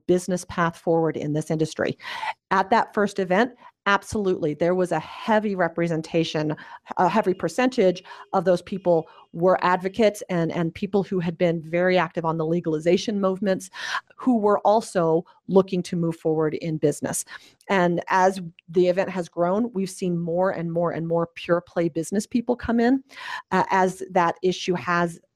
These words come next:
advanced. And in a way, that's what's helping those advocates continue to move their question forward, because as we create this safe, legal delivery of cannabis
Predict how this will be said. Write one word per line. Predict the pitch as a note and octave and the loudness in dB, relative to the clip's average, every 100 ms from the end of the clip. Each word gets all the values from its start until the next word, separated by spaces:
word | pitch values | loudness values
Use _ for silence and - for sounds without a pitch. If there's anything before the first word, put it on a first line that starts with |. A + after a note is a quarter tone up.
| _ | _
advanced. | F3+ D#3+ D#3+ E3 A#3+ - - - - - | 0 0 -2 0 0 -2 -12 -14 -20 -4
And | G3+ | 0
in | G3+ | 2
a | G3+ G3 | 2 4
way, | B3 D4 A3 G3 - _ | 4 4 4 0 -8 _
that's | E3+ G3+ G#3 | 0 0 2
what's | A#3 - | -2 -4
helping | - C3+ A#3+ F#3+ | 0 0 0 0
those | F3+ F3+ | 0 0
advocates | E3+ G3 F#3+ - E3+ - - - - | -2 -2 -4 -2 -2 -2 -10 -16 -10
continue | - F#3+ F#3 A#3 A3 G#3 | 0 0 0 -2 0 -2
to | - | -4
move | F#3 F3 | -2 -2
their | D#3+ A#3 | -2 -4
question | - A#3 G3 - F3+ | -2 -2 -4 -6 -8
forward, | F#3 F3 E3+ E3 - - _ | -2 0 0 -4 -8 -20 _
because | F#3+ F#3+ F#3+ F3+ - _ _ _ | -8 -4 -2 -2 -2 _ _ _
as | F#3 G3 | 2 2
we | F#3+ | 0
create | G3 F3 E3+ E3 | -6 0 0 0
this | D#3+ - | -4 -6
safe, | - F#3 F#3+ - _ | -4 0 0 -4 _
legal | F3+ F3 F#3 F3+ | -4 -2 0 0
delivery | E3+ E3 E3+ F3 E3+ D#3+ D#3 D3 - - _ | 0 -2 0 0 0 0 -2 -4 -16 -20 _
of | F3+ F#3+ | 2 2
cannabis | F#3+ G3 F3 E3+ E3+ | 2 -4 0 0 0